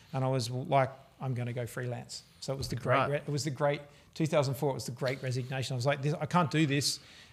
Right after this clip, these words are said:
Speaker 1: Um, there's a couple of people asking me to do some contracting work. I'm just gonna, I'll, I'll register a proprietary limited. I'll go do some contracting. I didn't kind of intend on starting a business. I just didn't know what I was doing.
Speaker 2: Yep.
Speaker 1: Um,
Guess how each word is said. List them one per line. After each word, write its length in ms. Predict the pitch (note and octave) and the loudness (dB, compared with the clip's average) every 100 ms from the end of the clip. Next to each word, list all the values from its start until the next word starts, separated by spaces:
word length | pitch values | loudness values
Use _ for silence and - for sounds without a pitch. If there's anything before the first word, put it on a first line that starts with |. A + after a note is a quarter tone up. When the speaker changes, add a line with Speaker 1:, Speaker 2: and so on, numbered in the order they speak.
| - | -2
Speaker 1:
Um, 200 | C3+ C3 | 0 0
there's 160 | C#3 | -2
a 20 | B2 | 2
couple 220 | E3 D#3 | 4 4
of 60 | |
people 200 | D#3 C#3 | 2 4
asking 280 | C#3 B2+ C#3+ | 4 4 0
me 80 | C3 | -2
to 80 | A#2+ | 0
do 120 | B2+ | -2
some 160 | A#2+ B2 | -2 -2
contracting 560 | C#3+ D3 D3+ C#3+ D3 C#3 | -2 0 -2 -2 -4 -2
work. 180 | C#3 | -2
I'm 100 | C3+ | -2
just 180 | B2 A#2+ | -4 -2
gonna, 280 | C3+ B2 B2+ - | -2 -2 -2 -4
I'll, 180 | A#2+ A2+ - | -6 -6 -6
I'll 120 | C3 | 0
register 480 | C3+ D3+ D3 C#3+ C3+ | 2 2 0 0 -2
a 40 | |
proprietary 520 | C3 - C3 B2+ B2+ | -2 -2 0 0 -2
limited. 480 | B2 A#2 C3 B2 - - - - _ | -4 -4 -4 -6 -8 -20 -20 -20 _
I'll 80 | C3 | -6
go 200 | A#2+ D3 | 4 4
do 120 | C3+ | 4
some 200 | B2 C3+ | 0 -2
contracting. 800 | A#2 C3 A#2+ B2+ B2 C3 B2+ B2 - - | -4 -4 -2 -2 -2 -4 -4 -4 -6 -8
I 60 | C#3+ | 0
didn't 260 | D#3 A3+ - | 2 2 2
kind 240 | F3+ E3 | 4 4
of 80 | C#3+ | 4
intend 640 | C#3 - - C#3+ D3 D3 | 0 -2 0 2 4 4
on 220 | D3 C#3 | 4 2
starting 460 | C3+ - C#3+ C#3+ C3+ | -2 2 2 2 0
a 20 | |
business. 560 | B2+ C#3 G#3 A#3+ - - - - - - | -2 -2 -2 -2 -4 -6 -14 -20 -18 -2
I 60 | |
just 160 | C3+ - | -2 0
didn't 120 | C#3 | 0
know 80 | A#2+ | 0
what 180 | A2 C3 | 2 2
I 40 | |
was 160 | F3 D#3 | 2 0
doing. 300 | F#3 F3+ F3+ | 0 0 2
Speaker 2:
Yep. 160 | A#2 - - - - - | 0 -2 -14 -20 -14 -4
Speaker 1:
Um, 460 | B2+ B2+ B2 B2+ | 0 0 0 -4